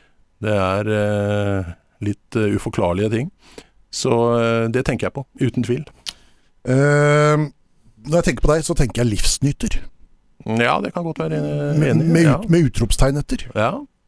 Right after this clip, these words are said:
Speaker 2: For det er du.
Speaker 1: Ja, jeg godtar den.
Speaker 2: Ja.
Speaker 1: Ja.
Speaker 2: Hva, hva nyter du best? Når har du det som best?
Speaker 1: Nei, når har jeg det best? Det må være når jeg sitter på Brunlandnes sammen med min, eh, nydelige kone. Ja,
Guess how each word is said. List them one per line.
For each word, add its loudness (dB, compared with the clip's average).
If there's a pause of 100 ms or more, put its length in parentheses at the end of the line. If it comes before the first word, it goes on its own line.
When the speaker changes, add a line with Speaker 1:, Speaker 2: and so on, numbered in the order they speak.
(100)
Speaker 2:
For 0
det 2
er -2
du. -8 (720)
Speaker 1:
Ja, 0
jeg -4
godtar -2
den. -8 (100)
Speaker 2:
Ja. 0 (300)
Speaker 1:
Ja. -6 (640)
Speaker 2:
Hva, 0
hva 2
nyter -2
du -4
best? -4 (260)
Når 2
har 2
du -6
det -2
som 0
best? -4 (680)
Speaker 1:
Nei, 0 (420)
når 0
har 2
jeg 2
det 0
best? -4
Det 0
må 2
være 0
når 0
jeg 0
sitter -4
på 0
Brunlandnes 0
sammen -2
med 2
min, 2
eh, 2 (260)
nydelige 2
kone. 0 (420)
Ja, -2